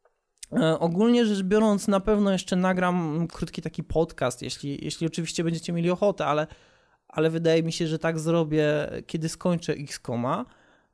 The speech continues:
Tak jak mówię, w porównaniu do poprzednich części w każdym aspekcie ta gra jest uproszczona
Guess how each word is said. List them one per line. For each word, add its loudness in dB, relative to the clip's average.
Tak -2
jak -4
mówię, 2
w -16
porównaniu 2
do 2
poprzednich 0
części 0
w -16
każdym 0
aspekcie -4
ta -2
gra 2
jest -4
uproszczona -2